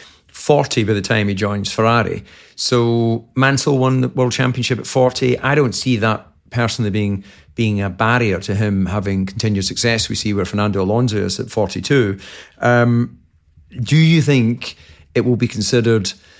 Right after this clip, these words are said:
a, a, a sort of failure,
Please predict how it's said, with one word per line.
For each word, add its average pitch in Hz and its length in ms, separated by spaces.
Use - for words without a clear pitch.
a, 98 80
a, 104 380
a - 20
sort - 320
of 95 80
failure, 123 720